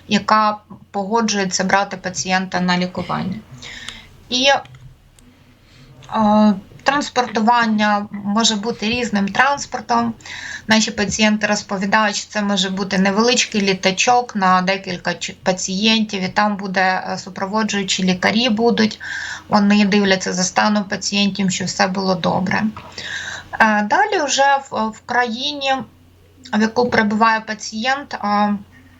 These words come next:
також, е, в чому плюс медевакуації. Там же пацієнта чекають, і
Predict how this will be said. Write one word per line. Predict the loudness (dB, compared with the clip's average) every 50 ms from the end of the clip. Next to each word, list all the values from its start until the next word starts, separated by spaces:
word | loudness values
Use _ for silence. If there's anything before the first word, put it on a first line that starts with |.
| -20 -20 -20 -20 -18 0
також, | 2 2 2 2 0 -4 -6 -6 -4 -6 -6 -4 -4
е, | -2 0 0 0 -2 -4
в | -2
чому | 0 2 2 2 2 0
плюс | 0 -2 -2 -2 -2 -2 0
медевакуації. | 0 0 0 0 -2 -4 -4 -2 0 0 0 0 0 -4 -8 -8 -6 -8 -8 -10 -12 -20 -20 -20 -18 -18 -18 -18 -20 _ _ _ _
Там | 0 2 2 2
же | -4 -6
пацієнта | -6 -6 -6 -4 0 0 0 0 0 -2 -2 -2
чекають, | -2 -4 -6 -4 0 2 2 4 2 2 0 -4 -6 -8 -16 -20 _ _ _ -20 -20 -20 -20 _ _ -10
і | -6 -4 -2 -2